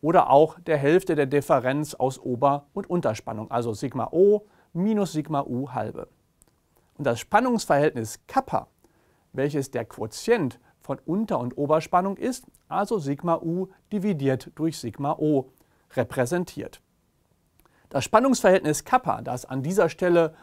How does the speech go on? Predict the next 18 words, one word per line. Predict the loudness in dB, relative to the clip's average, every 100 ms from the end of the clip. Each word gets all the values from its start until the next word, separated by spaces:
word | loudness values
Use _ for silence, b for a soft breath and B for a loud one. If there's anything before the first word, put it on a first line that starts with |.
| b
womöglich | -2 2 2 0 -4 -4
ein | -2 0
wenig | 0 0
abstrakt | -4 -6 -4 -6 -4
erscheint, | -6 -2 -2 -2 -6 b b -4
hilft | -4 -2
uns | -6 -4
im | -4 2
weiteren | 2 2 -4 -2
Verlauf, | 0 2 2 0 b b b b
ein | -2
gegebenes | 0 0 -2 0 -2 -2
Schwingspiel | -4 0 0 -2 -6 0 4 4 2 b b b
nach | -6 -4 -4
seiner | -2 0 0
Beanspruchungsart | 0 -4 -4 -6 -6 -6 -6 -8 -6 -4 -2 -4 -8
zu | -8
definieren. | -6 -6 -4 -6 -6 -8